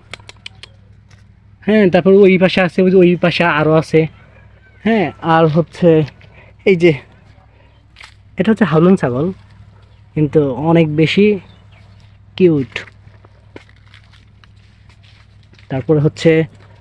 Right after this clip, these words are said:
এই ছাগলটা আসলে আমাদের খামারে ছিল না, বুঝছেন? এই, এই, এইটা, এটা ছিল না এই জন্যে, কারণ এইটা আমার আব্বা প্রায় দুই বছর আগে একজনকে আদি দিছিল। সে আদির ছাগলটা এই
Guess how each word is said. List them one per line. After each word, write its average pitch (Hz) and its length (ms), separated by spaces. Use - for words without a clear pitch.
এই 240 140
ছাগলটা 226 520
আসলে 247 300
আমাদের 214 280
খামারে 208 340
ছিল 220 160
না, 135 120
বুঝছেন? 165 320
এই, 180 80
এই, 170 80
এইটা, 131 240
এটা 190 240
ছিল 226 120
না 233 120
এই 240 100
জন্যে, 196 220
কারণ 190 200
এইটা 208 180
আমার 214 240
আব্বা 185 200
প্রায় 214 240
দুই 214 120
বছর 180 200
আগে 208 180
একজনকে 185 360
আদি 180 200
দিছিল। 127 240
সে - 180
আদির 196 200
ছাগলটা 214 460
এই 180 80